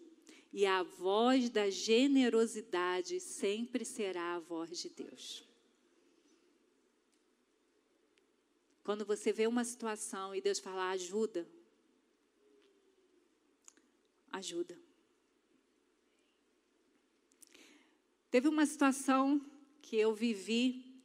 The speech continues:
e que eu falei assim, "Ai, Deus, eu não vou ajudar mais essa pessoa não, porque, né?" Às vezes a gente ajuda e a pessoa parece que não consegue andar com as suas próprias pernas e tal. E eu falei, "Deus", eu não orei, eu tomei essa decisão, né? "Não vou ajudar."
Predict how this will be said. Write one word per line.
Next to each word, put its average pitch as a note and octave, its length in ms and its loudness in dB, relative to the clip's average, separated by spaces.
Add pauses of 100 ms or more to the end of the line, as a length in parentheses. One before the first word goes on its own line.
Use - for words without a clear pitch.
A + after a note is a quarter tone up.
e G#3 80 -8
que B3+ 100 2
eu B3 60 4
falei A#3 220 0
assim, A3 120 -4
"Ai, B3 140 2
Deus, G#3 160 -2
eu G#3+ 80 -4
não A3+ 100 -4
vou B3 100 0
ajudar B3 220 0
mais A#3+ 200 -2
essa A3+ 120 -6
pessoa G#3 380 -6
não, G#3+ 220 -10
porque, B3+ 560 -4 (280)
né?" C4+ 280 -2 (1160)
Às G3+ 80 -10
vezes C4 180 -2
a C#4 40 0
gente B3+ 200 0
ajuda C4+ 580 4
e C#4+ 80 4
a C#4 60 2
pessoa C#4+ 720 4
parece C4 280 2
que C#4 80 2
não D4 160 6
consegue C#4+ 380 6
andar C4 240 6
com C4 80 2
as C4 80 4
suas C4 240 2
próprias A#3+ 460 -2
pernas A#3+ 560 0
e A#3 80 -6
tal. A#3+ 440 -2
E A#3 100 -2
eu A#3 80 -2
falei, A3+ 280 -4
"Deus", A3+ 240 0
eu A#3 80 0
não D#4+ 220 4
orei, G#3+ 420 6
eu A#3 120 6
tomei C4+ 480 6
essa C#4+ 200 6
decisão, A3+ 400 2
né? G3+ 140 -4
"Não B3+ 180 6
vou B3+ 120 8
ajudar." B3 440 2